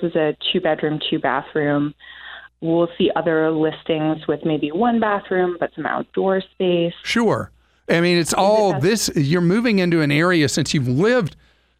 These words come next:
Speaker 2: eight years in, in the neighborhood you're in, you're moving into an area where part of it's subjective. You know, as you go out and about, you're, you and your husband may say, "You know what?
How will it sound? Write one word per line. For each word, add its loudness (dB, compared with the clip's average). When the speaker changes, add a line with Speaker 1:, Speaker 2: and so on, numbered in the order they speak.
Speaker 2:
eight 0
years 2
in, 2
in 2
the 2
neighborhood 2
you're 2
in, 0
you're 2
moving 2
into 2
an 0
area 2
where 2
part 0
of 0
it's -2
subjective. -2
You 0
know, 2
as 2
you 2
go 2
out 2
and 0
about, 0
you're, 0
you 0
and 2
your 2
husband 0
may 2
say, 0
"You 0
know 2
what? 0